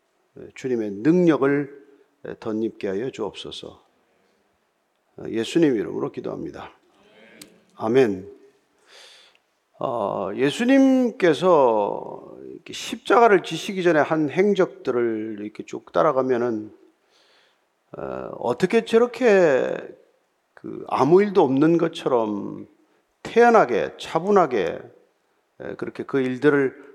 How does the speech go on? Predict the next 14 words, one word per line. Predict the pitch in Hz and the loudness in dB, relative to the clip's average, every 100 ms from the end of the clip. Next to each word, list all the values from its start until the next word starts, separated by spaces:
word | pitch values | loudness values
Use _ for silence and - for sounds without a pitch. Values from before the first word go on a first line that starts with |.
| - | -4
하나씩 | 143 143 - - | -2 -2 -4 -4
하나씩 | 127 123 - - _ _ _ _ _ | -2 -2 -4 -14 _ _ _ _ _
감당하는지 | - 107 113 123 117 123 120 107 98 - _ _ _ | -6 -4 0 0 0 -2 -2 -6 -10 -12 _ _ _
놀라울 | - 120 165 214 247 226 | -6 2 4 6 4 2
따름이죠. | 165 185 190 120 - 82 - _ _ _ _ _ _ - _ - - - | 0 2 -2 -2 -6 -10 -14 _ _ _ _ _ _ -20 _ -20 -16 -6
에, | 147 | -6
특별히 | 202 254 247 208 180 156 131 - | -4 0 2 4 6 4 2 -4
그 | 139 131 120 104 | -2 0 0 -2
배신할 | - 117 - 226 214 220 220 | -4 -4 -2 0 4 4 2
제자들, | - 123 139 139 143 117 98 | -2 2 2 4 2 2 -2
뿔뿔이 | - 175 233 | -4 -6 -2
흩어질 | 208 269 294 226 202 | 0 0 -2 -2 -2
제자들을 | 147 175 185 196 220 208 | 2 4 4 4 2 2
대하는 | - 143 147 180 190 | 2 2 4 4 4